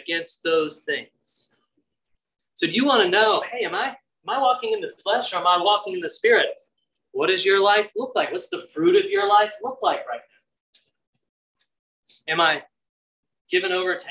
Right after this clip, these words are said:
anger and outbursts of anger? Am I given over to sexual immorality or impurity?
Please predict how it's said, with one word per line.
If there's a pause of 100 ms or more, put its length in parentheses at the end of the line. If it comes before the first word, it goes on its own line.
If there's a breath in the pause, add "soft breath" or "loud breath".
(140)
anger
and (220)
outbursts
of
anger? (840)
Am
I
given
over
to
sexual
immorality
or
impurity?